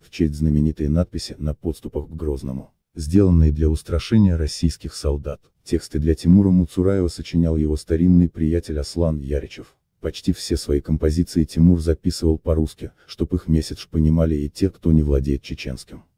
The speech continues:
Все песни Муцураева вначале расходились лишь на кассетах, интернета ещё не было.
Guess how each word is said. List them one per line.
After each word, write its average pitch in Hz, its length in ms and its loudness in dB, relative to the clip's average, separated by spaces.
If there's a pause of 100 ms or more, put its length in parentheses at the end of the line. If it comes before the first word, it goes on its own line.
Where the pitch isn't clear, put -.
Все - 220 -2
песни 92 380 0
Муцураева 82 540 2
вначале 80 420 0
расходились 85 580 -2
лишь 82 160 -4
на 82 100 -4
кассетах, - 600 -10 (340)
интернета 95 540 2
ещё 78 400 -2
не 71 200 -2
было. 65 300 -8